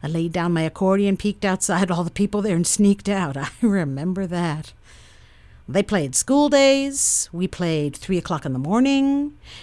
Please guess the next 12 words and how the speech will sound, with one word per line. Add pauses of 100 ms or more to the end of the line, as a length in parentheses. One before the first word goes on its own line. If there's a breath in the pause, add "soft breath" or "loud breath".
(160 loud breath)
and
also
they
played
In
the
Shade
of
the
Old
Apple
Tree